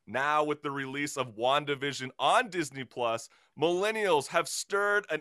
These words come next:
internet frenzy debating the following. So, Alyssa, should Marvel Studios release episodes for binge watching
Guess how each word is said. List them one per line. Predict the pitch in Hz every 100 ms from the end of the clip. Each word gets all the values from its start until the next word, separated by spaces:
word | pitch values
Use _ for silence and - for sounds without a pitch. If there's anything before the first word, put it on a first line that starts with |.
| -
internet | 165 190 220 208 196
frenzy | - 180 170 170 143 117 113 - _ _
debating | - 127 139 139 139 139 131
the | 120
following. | - 123 117 107 90 78 76 _ _
So, | - 139 135 120
Alyssa, | 131 131 151 151 - 92 - _ _
should | - - - 196 233 233
Marvel | 185 175 180 180 180
Studios | - 170 165 139 127 123 -
release | 135 139 165 165 -
episodes | 143 147 160 143 143 135 131 127 _ _ -
for | 120 98 -
binge | 165 220 208
watching | 208 214 214 - 220